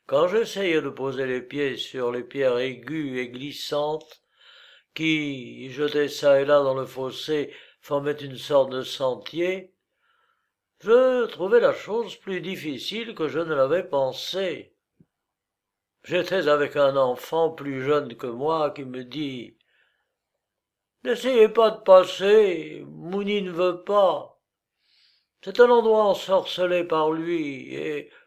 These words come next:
quoi qu'il n'y ait pas beaucoup d'eau, s'il le veut, nous allons nous y noyer. » Comme nous étions en plein jour et que je n'ai jamais eu peur à cette heure-là,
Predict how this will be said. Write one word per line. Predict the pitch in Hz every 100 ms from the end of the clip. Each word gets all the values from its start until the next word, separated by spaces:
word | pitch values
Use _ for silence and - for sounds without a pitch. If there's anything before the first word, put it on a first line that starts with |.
| _ _
quoi | - 160
qu'il | - 180
n'y |
ait | 175
pas | 165
beaucoup | 175 175 170 170
d'eau, | 170 180 208 220 160
s'il | - 202 185
le | 190
veut, | 180 226 240 214 190 165
nous | 190
allons | 214 220 214
nous | 208 202
y | 214 208
noyer. » | 214 220 220 226 202 151 120 - _ _ _ _ _ _ _ _ _ _ _ _ _ _ _ _ _
Comme | - 175 160
nous | 156
étions | 139 139 160
en | 135 123
plein | 120 123 117
jour | 107 160 156 131
et | 123
que | 127
je | 120
n'ai | 131
jamais | 120 135 117
eu | 120 113
peur | - 135 120
à | 113
cette | 120 117 107
heure-là, | 107 107 127 160 170 160